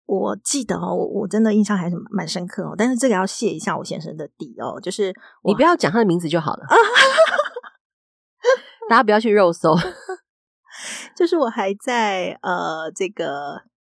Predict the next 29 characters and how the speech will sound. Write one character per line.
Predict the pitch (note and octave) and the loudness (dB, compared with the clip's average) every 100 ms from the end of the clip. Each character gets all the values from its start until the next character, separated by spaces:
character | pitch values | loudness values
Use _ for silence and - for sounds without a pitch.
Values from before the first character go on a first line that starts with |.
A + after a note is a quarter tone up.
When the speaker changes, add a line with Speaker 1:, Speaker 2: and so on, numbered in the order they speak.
| _ _ - | _ _ -4
Speaker 1:
因 | C4+ | -2
为 | |
剖 | A#3+ D#3+ | 0 -2
腹 | - G#3 | -4 -8
产 | F3+ - - | -10 -10 -12
嘛， | - F#3 | -12 -8
哈， | G3+ E3 F3+ | -6 -6 -4
还 | F3+ | -4
在 | F#3+ | -2
医 | F#3 F#3 | -2 -4
院 | F3+ F3 | -4 -6
休 | - E3+ | -6 -4
养 | F3+ D3 - | -4 -6 -10
的 | G#2 | -12
时 | - - | -12 -8
候 | F#3+ E2+ | -8 -8
呢， | C#3 - G#3 _ _ _ _ _ _ _ _ - | -10 -14 -16 _ _ _ _ _ _ _ _ -6
那 | E3+ | -6
我 | E3+ | -6
先 | F3 | -8
生 | F3+ | -6
就 | F3 F3+ | -4 -4
来， | - - - | -4 -8 -12
然 | - F3+ | -12 -8
后 | A3+ F#3+ F#3 - - - _ | -4 -4 -6 -14 -20 -20 _
他 | A3 | -6
就 | G#3+ A3 _ | -4 -6 _
戴 | A3 F#3 | -4 -2
了 | E3+ D3+ A3+ | -6 -12 -16